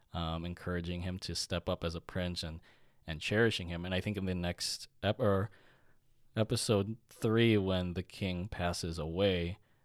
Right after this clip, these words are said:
he lists Boji as the successor to the throne. So you think of him as, like, this benevolent character, and then when you get the reveal that he's been resurrected,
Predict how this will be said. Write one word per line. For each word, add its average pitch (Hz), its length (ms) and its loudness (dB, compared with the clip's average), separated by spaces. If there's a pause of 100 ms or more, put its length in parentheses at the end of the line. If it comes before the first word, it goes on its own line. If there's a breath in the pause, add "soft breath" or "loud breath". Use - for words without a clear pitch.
(140)
he 95 640 -2 (420)
lists - 400 0
Boji 95 500 2
as 82 300 -2
the 87 80 -8
successor 80 680 -6
to 78 120 -10
the 76 120 -10
throne. 80 440 -10 (100)
So 92 220 0
you 107 180 0
think 143 260 2
of 123 120 6
him 104 140 4
as, 90 160 0
like, 87 140 -4
this 87 120 -6
benevolent 80 540 -8
character, 113 500 2
and 85 240 -4
then 85 300 -6 (500 soft breath)
when 87 280 -4
you 85 100 -4
get 90 200 -4
the 95 120 0
reveal 87 400 -2
that 82 200 -4
he's 90 200 -6
been 85 180 -6
resurrected, 85 800 -4